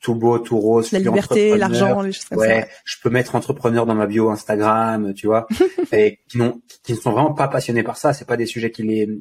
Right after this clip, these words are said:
Speaker 1: qui les boostent. Et en fait, moi, le, le, en tout cas, ma façon de, de voir si quelqu'un est passionné ou pas, c'est qu'est-ce que tu fais en dehors de ton business, tu vois. C'est quoi en dehors, qu'est-ce que tu fais ? Est-ce que tu lis des bouquins ? Est-ce que tu écoutes des podcasts ? Est-ce que tu regardes des vidéos YouTube ? Est-ce que tu apprends tous les jours quelque chose sur l'entrepreneuriat ?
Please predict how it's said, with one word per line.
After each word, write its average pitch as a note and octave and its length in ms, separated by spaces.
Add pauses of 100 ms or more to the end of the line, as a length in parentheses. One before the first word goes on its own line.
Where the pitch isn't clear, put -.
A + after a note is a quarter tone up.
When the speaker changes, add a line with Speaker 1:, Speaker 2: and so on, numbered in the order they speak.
Speaker 1:
qui - 160
les G#2 160
boostent. C#3+ 240
Et - 80
en G#2 80
fait, C3+ 160
moi, B2 180
le, G#2+ 220 (340)
le, G#2 460 (400)
en A2+ 80
tout - 100
cas, C3+ 120
ma A2 100
façon C3 320
de, A2+ 160
de G#2 140
voir A#2 180
si - 80
quelqu'un A#2 220
est G#2+ 40
passionné A2 220
ou G#2 60
pas, D3+ 80
c'est - 180
qu'est-ce - 240
que C3 80
tu - 140
fais - 260
en C#3 140
dehors B2 240
de A#2 40
ton G#2+ 140
business, A#2 260
tu - 100
vois. - 120
C'est - 180
quoi - 240 (280)
en A#2 100
dehors, C3 240
qu'est-ce D3 140
que C3 40
tu - 120
fais ? C3+ 80
Est-ce A#2+ 80
que G#2 80
tu G2 160
lis G2+ 100
des A#2 80
bouquins ? C3 320 (360)
Est-ce - 100
que - 80
tu - 80
écoutes - 180
des G#2+ 80
podcasts ? - 580
Est-ce - 100
que G#2+ 80
tu G#2 100
regardes A2 180
des A#2 80
vidéos A#2 180
YouTube ? A2+ 360 (180)
Est-ce - 160
que - 80
tu - 340
apprends B2 300
tous C3 140
les A#2+ 80
jours A#2+ 160
quelque A2+ 260
chose A#2+ 160
sur - 140
l'entrepreneuriat ? A#2 560